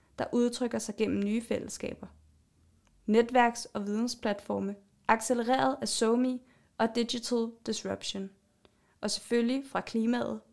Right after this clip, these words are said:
og den ændrede biodiversitet som den helt store system game changer. Alt sammen noget,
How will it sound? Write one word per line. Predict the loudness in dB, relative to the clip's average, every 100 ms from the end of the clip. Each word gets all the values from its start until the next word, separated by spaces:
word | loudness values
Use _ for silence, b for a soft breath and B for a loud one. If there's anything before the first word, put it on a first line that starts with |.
| 0
og | 0
den | 2
ændrede | 2 2 2 2
biodiversitet | 2 0 0 -2 -4 -6 -6 -6 -8 b b b _
som | -2 -2
den | 0 0
helt | 2 0 -4
store | -4 -2 -2
system | -4 -6 -2 -2 -2 -4
game | -2 -2
changer. | -4 -6 -6 -10 -12 _ _ _ _ _ _ -20 _ _ _ _ _ _ _ -20 _
Alt | 6 6
sammen | 4 2 2
noget, | 2 0 -2 -4